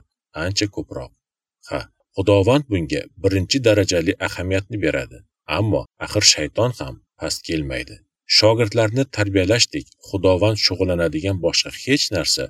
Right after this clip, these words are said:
dushmanning shunchalik qarshiligini qo'zg'atmaydi. Mana shuning uchun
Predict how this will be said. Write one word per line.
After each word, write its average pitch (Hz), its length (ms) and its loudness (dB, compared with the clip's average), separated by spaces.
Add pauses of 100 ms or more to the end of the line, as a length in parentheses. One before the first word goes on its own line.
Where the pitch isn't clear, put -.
dushmanning 101 640 4
shunchalik 127 600 2
qarshiligini 90 680 -2
qo'zg'atmaydi. - 800 -10 (260)
Mana 78 200 -4
shuning 87 340 0
uchun 110 320 -2